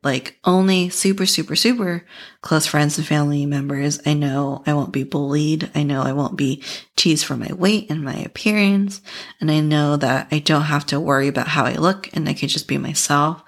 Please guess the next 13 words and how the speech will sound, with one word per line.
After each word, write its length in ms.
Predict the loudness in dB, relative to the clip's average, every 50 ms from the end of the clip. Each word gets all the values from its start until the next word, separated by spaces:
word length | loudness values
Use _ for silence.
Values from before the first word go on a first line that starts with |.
| -18 -16 -14 -14 -12 -4 -2
I 40 | 0
have, 320 | 2 2 2 2 2 0
like, 320 | 0 -2 -2 -2 -4 -2 0
an 120 | 2 2
amazing 680 | 2 2 2 2 0 0 0 0 0 0 0 -2 -4 -6 -10 -18 -20 -20 -20 -20 _ _ -2
group 240 | 0 0 2 2
of 100 | 0 -2
friends 600 | 0 0 0 2 2 2 0 0 0 -2 -4 -8 -12 _ _ _ _ _ _ _ -18 -6 -2
who 240 | 0 0 0 0 -2 -8 -16 -20 -20 -20 -20 _ _ 0
don't, 480 | 2 2 2 2 0 -4 -10 -16 -20 -14 _ -4
like, 240 | -2 -2 -2 -4 -8 _ -6
you 140 | -4 -4
know 240 | -4 -4 -6 -8 -10